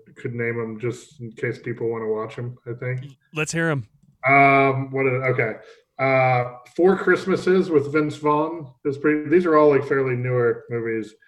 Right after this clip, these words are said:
Speaker 1: It's pretty good.
Speaker 2: Okay.
Speaker 1: Um, I'm sure you've probably never had <laughs> Deck the Halls with Danny DeVito is also very good.
Speaker 2: <laughs>
Speaker 1: And then,
Speaker 2: Wait,
Speaker 1: uh,
Speaker 2: wait, wait, wait. <laughs> Hold on.
Speaker 1: Go ahead.
Speaker 2: Is the, is the full title of the movie Deck the Halls with Danny DeVito?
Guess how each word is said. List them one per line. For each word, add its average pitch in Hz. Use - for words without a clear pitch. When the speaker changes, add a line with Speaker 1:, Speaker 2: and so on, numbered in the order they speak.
Speaker 1:
It's 127
pretty 139
good. 131
Speaker 2:
Okay. 123
Speaker 1:
Um, 123
I'm 120
sure 127
you've 117
probably 113
never 110
had 135
<laughs> -
Deck 170
the 165
Halls 160
with 139
Danny 156
DeVito 156
is 135
also 147
very 160
good. 160
Speaker 2:
<laughs> -
Speaker 1:
And 143
then, 143
Speaker 2:
Wait, 135
Speaker 1:
uh, 135
Speaker 2:
wait, -
wait, 233
wait. 320
<laughs> -
Hold 233
on. 180
Speaker 1:
Go -
ahead. 156
Speaker 2:
Is -
the, 196
is 175
the 175
full 240
title 208
of 180
the 151
movie 151
Deck 147
the 151
Halls 139
with 131
Danny 135
DeVito? 123